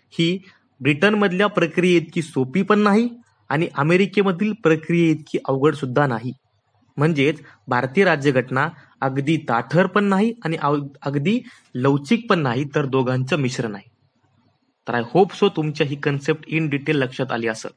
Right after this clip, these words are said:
का असं म्हणतात की भारतीय राज्यघटना अगदी ताठर नाही आणि अगदी लवचिक नाही, तर दोघांचं मिश्रण आहे, हे का म्हणतात हे तुमच्या लक्षात आलं असेल. ओके, आता आपण घटनादुरुस्तीची प्रक्रिया बघू.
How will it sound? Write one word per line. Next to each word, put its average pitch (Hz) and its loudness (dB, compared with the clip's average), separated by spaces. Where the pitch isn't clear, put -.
का 156 2
असं 156 0
म्हणतात 156 0
की 147 -2
भारतीय 135 0
राज्यघटना 143 0
अगदी 131 -2
ताठर 131 0
नाही 170 -2
आणि 135 -2
अगदी 127 -4
लवचिक 135 0
नाही, 143 -4
तर 156 2
दोघांचं 131 -4
मिश्रण 135 -2
आहे, 147 -4
हे - -10
का 160 0
म्हणतात 139 -4
हे - -10
तुमच्या 131 -2
लक्षात 120 -4
आलं 110 -2
असेल. 110 -4
ओके, 123 0
आता 151 0
आपण 175 2
घटनादुरुस्तीची 196 0
प्रक्रिया 156 2
बघू. 120 -2